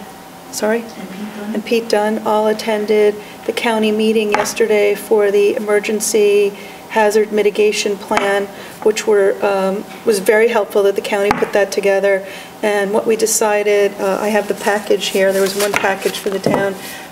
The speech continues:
Speaker 1: Um, I reached out to the village. I, I'm gonna put together a meeting to work on this where we could get the paperwork filled out in a day or two and get it into them quickly. It'll be a very helpful thing to have this all mapped out, and it,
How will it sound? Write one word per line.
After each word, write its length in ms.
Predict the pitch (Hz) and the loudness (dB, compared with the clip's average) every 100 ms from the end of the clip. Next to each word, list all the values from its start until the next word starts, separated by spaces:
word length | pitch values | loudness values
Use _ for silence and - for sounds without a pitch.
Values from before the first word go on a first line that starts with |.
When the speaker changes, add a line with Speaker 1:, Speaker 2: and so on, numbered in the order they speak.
| - | -4
Speaker 1:
Um, 380 | 214 196 190 196 - - - - - - - - - - | 0 2 0 -2 -8 -14 -16 -18 -18 -18 -18 -18 -8 0
I 40 | |
reached 300 | 226 233 233 | 4 4 4
out 160 | 220 208 | 2 2
to 60 | 214 | 2
the 100 | 202 | 2
village. 600 | 208 208 208 202 185 - | 4 4 4 2 0 -2
I, 240 | 202 202 - | 0 0 -2
I'm 100 | 214 | -2
gonna 140 | 226 | -2
put 200 | 208 233 233 | 0 0 2
together 340 | 208 196 196 | 2 4 2
a 60 | 190 | 2
meeting 580 | 202 214 220 214 214 214 - - - | 2 4 2 0 -4 -8 -16 -16 -8
to 120 | - | 0
work 280 | 214 208 208 | 2 2 2
on 160 | 214 208 | 0 2
this 220 | 208 - | 0 2
where 100 | 196 | 4
we 100 | 196 | 2
could 140 | 196 | 2
get 140 | 190 - | -2 -2
the 60 | |
paperwork 560 | - 214 220 196 196 196 | 2 2 4 2 2 0
filled 300 | - 208 190 | -2 -2 2
out 220 | 196 196 | 0 0
in 100 | 202 | -2
a 60 | 185 | -4
day 300 | 180 202 196 | 0 0 2
or 120 | 202 | 0
two 440 | 202 220 202 196 202 - - - - | 0 0 2 0 -4 -12 -16 -12 -6
and 120 | 196 | 0
get 140 | 208 | 2
it 260 | 196 - - | 2 0 0
into 280 | 214 208 214 | 2 2 2
them 180 | 202 | 2
quickly. 440 | 202 233 226 214 208 | 2 2 4 4 4
It'll 140 | 196 | 4
be 120 | 185 | 4
a 60 | 190 | 2
very 220 | 196 202 | 4 2
helpful 300 | 202 202 - | 2 0 -2
thing 300 | 190 196 196 | 0 0 2
to 80 | 196 | 0
have 280 | 185 190 185 | 0 0 2
this 420 | 196 190 - - - - - - - - - - - - - - - - | 2 2 -2 -6 -10 -16 -16 -18 -20 -20 -20 -18 -18 -18 -20 -18 -6 2
all 220 | 214 208 | 4 4
mapped 360 | 208 202 202 226 | 4 2 2 4
out, 380 | 202 196 202 | 4 4 2
and 160 | 214 | -2
it, 100 | 202 | 0